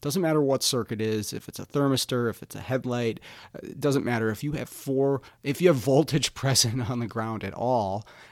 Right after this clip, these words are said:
especially four volts, you got a problem. And what that means immediately to me is I have excessive resistance somewhere else in the circuit. Because if we add another resistor in series to this circuit,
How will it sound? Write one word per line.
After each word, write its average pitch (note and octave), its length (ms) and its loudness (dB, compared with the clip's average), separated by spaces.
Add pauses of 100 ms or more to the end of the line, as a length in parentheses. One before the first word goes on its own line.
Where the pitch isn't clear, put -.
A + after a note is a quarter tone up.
especially C#3 500 2
four A#2 300 -2
volts, G#2 340 -6
you A2 80 -2
got A2+ 180 -4
a A2 40 -6
problem. G2+ 560 -4 (320)
And B2 260 0
what C#3 200 2
that D3 200 6
means B2+ 320 2
immediately D3 640 4
to - 160 -4
me A2+ 340 -2 (280)
is G2 120 -8
I G#2+ 180 -4
have G#2 200 -4
excessive A2 560 -4
resistance A#2+ 540 -4
somewhere G#2 400 -4
else G2 200 -6
in G#2+ 60 -6
the F#2+ 80 -6
circuit. - 480 -2 (720)
Because C3 240 2
if A#2 100 2
we C3+ 140 2
add D3 160 4
another C#3 320 6
resistor C#3 560 2
in D#3 80 4
series G#2+ 500 -2
to B2+ 120 -4
this G#2+ 200 -2
circuit, D#3+ 480 0